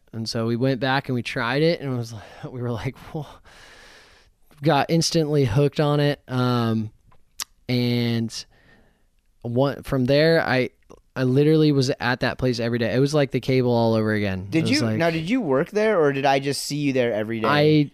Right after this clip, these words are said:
Speaker 1: I, I was there every day for two months. Then the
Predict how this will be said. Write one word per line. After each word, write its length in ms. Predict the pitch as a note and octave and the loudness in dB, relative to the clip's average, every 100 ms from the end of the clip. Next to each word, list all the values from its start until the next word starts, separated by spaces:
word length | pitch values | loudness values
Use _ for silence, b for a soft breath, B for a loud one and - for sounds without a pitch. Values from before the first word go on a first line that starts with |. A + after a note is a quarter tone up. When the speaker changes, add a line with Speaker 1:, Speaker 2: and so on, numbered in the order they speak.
| C3 | 0
Speaker 1:
I, 100 | C#3+ | 0
I 40 | |
was 240 | D3+ D3 C3+ | 2 2 4
there 240 | F#3 G#3 | 4 6
every 320 | G3+ G3 G3 | 4 4 4
day 240 | F3+ D#3+ C#3+ | 4 4 2
for 160 | - | 0
two 200 | - E3+ | -2 2
months. 380 | D#3+ C#3 A#2+ - | 2 2 0 -4
Then 720 | C#3 D#3+ F3 F#3 F3+ D#3 E3+ - b b b | -2 2 4 4 4 2 2 -2 b b b
the 640 | C3+ C3+ D3+ C#3+ C#3 C3+ | -4 2 4 4 4 4